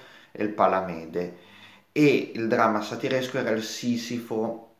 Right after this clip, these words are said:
di cui ci resta un ampio frammento che citavo e che pare sia stato scritto a quattro mani con Crizia, tra le altre cose.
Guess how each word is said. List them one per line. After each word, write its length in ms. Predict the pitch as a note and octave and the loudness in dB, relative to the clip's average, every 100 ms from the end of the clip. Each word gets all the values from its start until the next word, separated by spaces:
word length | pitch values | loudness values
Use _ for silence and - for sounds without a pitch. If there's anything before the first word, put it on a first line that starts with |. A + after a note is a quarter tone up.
| _ - | _ -10
di 160 | A#2+ | -8
cui 180 | A#2 A#2 | -4 -4
ci 80 | A#2 | 0
resta 260 | G#2+ A2 A2 | -2 -2 0
un 60 | |
ampio 300 | A2 A2 G#2+ | 2 2 -2
frammento 1080 | - G#2 A2+ B2+ B2+ A2+ G#2+ - D3 - - | -4 -6 -4 -2 -2 -2 -4 0 0 0 -8
che 220 | - F2+ | -14 -12
citavo 720 | - - - E2+ E2 G#2+ B2 - - _ | -12 -8 -4 -2 -2 -4 -6 -10 -20 _
e 200 | - - | -10 -4
che 120 | D#3 | -2
pare 380 | D#3 C3+ B2 C3 | 2 2 2 0
sia 140 | C3 | -6
stato 300 | B2 A2+ B2+ | -4 -4 -4
scritto 460 | A#2+ - C3+ - C3 | -8 -8 -8 -2 -2
a 80 | A#2+ | 0
quattro 320 | A#2 B2 B2 | -2 0 0
mani 280 | G#2+ G#2 G#2 | 2 0 -2
con 200 | A2 G#2 | -6 -6
Crizia, 640 | F2+ F2 F2 - F#2 F2 - | -8 -12 -12 -16 -14 -14 -16
tra 180 | - D#2+ | -18 -10
le 80 | F2 | -8
altre 400 | E2 E2 E2+ E2 | -8 -8 -16 -16
cose. 420 | - - - - | -16 -18 -16 -16